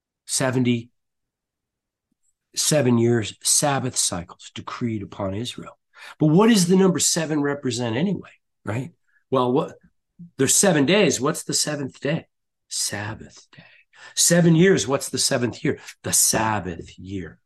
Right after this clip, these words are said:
What does the number seven itself represent symbolically?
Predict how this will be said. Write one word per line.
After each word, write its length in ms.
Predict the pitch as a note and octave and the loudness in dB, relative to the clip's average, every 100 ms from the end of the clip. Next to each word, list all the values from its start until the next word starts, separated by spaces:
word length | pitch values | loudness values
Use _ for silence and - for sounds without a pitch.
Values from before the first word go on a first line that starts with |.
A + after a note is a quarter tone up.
| - _ _ _ _ _ _ _ | -20 _ _ _ _ _ _ _
What 140 | B2 | 2
does 120 | E3 F3 | 4 6
the 80 | |
number 160 | F#3 E3+ | 4 4
seven 400 | - - D#3 D3 | 2 0 0 0
itself 640 | B2 - - G3+ - - _ _ _ _ _ - _ _ _ _ _ _ _ _ _ - | 0 0 0 -2 -6 -10 _ _ _ _ _ -20 _ _ _ _ _ _ _ _ _ -4
represent 480 | B2+ A#2+ D3+ F3 - _ _ _ _ _ _ - | -4 0 0 0 -2 _ _ _ _ _ _ -6
symbolically? 680 | - B2 G2 F#2 - - | -2 0 -2 -4 -8 -14